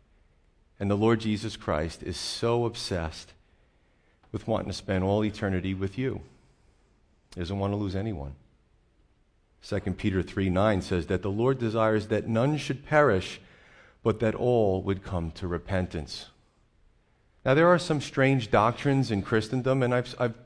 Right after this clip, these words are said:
we've talked about this. This is the, you know, the birds and the mustard plant, if you were here, the wheat and the tares, and they're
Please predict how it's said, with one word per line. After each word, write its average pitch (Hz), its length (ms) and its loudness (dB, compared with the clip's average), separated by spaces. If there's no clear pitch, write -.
we've 123 180 -4
talked 135 380 -2
about 87 320 -6
this. - 380 -14
This - 200 -4
is 104 200 -4
the, 98 120 -2
you 95 180 -2
know, 92 140 -2
the 87 120 -4
birds 117 500 0
and 98 140 -2
the 95 60 0
mustard 120 520 0
plant, 117 320 -2
if 101 140 -8
you 101 80 -4
were 90 100 -2
here, 110 540 0
the 92 280 -2
wheat 120 340 0
and 104 100 0
the 92 60 -2
tares, 104 800 -2
and 98 480 -4
they're 110 340 -2